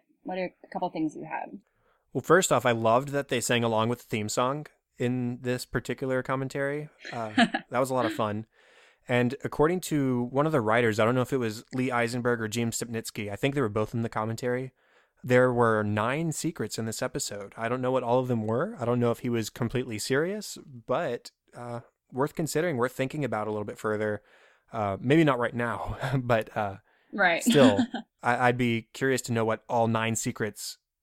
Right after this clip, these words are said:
Speaker 2: are if they were serious about it.
Speaker 1: We listed the three,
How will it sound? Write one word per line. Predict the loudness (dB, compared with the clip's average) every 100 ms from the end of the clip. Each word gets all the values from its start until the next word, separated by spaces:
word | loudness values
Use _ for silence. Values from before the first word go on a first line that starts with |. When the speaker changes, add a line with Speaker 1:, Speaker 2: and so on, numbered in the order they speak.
| -4
Speaker 2:
are | 0 0 -2 -4 -8
if | 0 2 0 -6 -20 _ -12
they | -4 0 0 -4 -8
were | -8
serious | -4 0 0 0
about | -4 -10
it. | -12 -18 _ _ _ _
Speaker 1:
We | -2 2 4
listed | 2 0 -2
the | -4
three, | -4 -4 -4 -4 -6